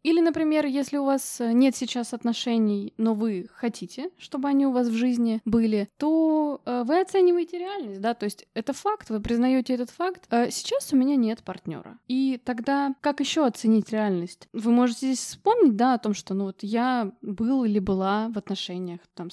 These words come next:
самые долгие отношения длились такое-то количество времени. То есть вспомнить что-то, что будет вам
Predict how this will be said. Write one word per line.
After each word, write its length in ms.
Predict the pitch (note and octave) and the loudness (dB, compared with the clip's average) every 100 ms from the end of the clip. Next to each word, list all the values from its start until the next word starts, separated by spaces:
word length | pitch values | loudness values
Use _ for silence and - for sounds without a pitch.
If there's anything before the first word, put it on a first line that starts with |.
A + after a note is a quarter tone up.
| - | 0
самые 280 | B3 B3+ G#3+ | 2 4 4
долгие 300 | A#3 A#3+ A3+ | 2 2 0
отношения 560 | G#3+ G#3+ G#3 G#3 A3+ | 0 -2 0 0 0
длились 440 | F#3 G3+ A3 - - | -2 -2 -4 -6 -10
такое-то 460 | G3 - G#3 G#3 | -10 -6 -6 -6
количество 440 | - G3 G3+ - F#3+ | -4 -2 -2 -6 -8
времени. 460 | F#3+ F#3+ - - - | -6 -8 -8 -10 -4
То 60 | |
есть 160 | C4+ - | -4 -4
вспомнить 760 | - - E4+ F4+ D#4+ C#4 - - - | -12 0 2 6 4 2 -2 -12 -8
что-то, 840 | - - D4+ D#4 D4+ C#4+ C#4 C#4 C4+ | -8 -4 0 0 0 -2 -2 -2 -6
что 520 | - - C4 C4 C4 | -12 -10 -6 -4 -4
будет 380 | - A#3+ B3+ A#3 | -4 -4 -4 -4
вам 380 | A3+ B3 A3 | -4 -2 -4